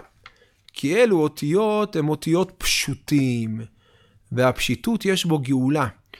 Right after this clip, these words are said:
כמו שהתבאר לקמן אצל מצוות המצה,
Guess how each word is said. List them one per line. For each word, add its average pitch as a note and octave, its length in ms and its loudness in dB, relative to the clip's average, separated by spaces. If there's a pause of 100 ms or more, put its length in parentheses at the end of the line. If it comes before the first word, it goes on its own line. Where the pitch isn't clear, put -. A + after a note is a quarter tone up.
(280)
כמו F3+ 220 0
שהתבאר E3 540 0
לקמן E3+ 640 0
אצל F3 200 -4
מצוות E3 400 -2
המצה, D#3 380 -2